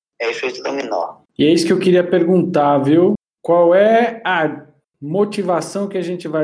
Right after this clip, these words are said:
Speaker 2: deixar pros nossos irmãos? O que a gente pode dizer pra cada um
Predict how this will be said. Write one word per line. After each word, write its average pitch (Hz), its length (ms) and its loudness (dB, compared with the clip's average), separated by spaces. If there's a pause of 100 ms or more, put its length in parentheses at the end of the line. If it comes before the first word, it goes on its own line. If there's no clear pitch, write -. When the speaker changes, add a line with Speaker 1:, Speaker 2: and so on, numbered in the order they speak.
Speaker 2:
deixar 135 340 -10 (200)
pros 123 160 -12
nossos 127 340 -8
irmãos? 117 600 -12 (160)
O 127 60 -16
que 208 220 -2
a 208 120 2
gente 185 520 -2 (280)
pode 175 340 0
dizer 160 400 0
pra 170 180 -2
cada 180 380 -2
um 175 240 -4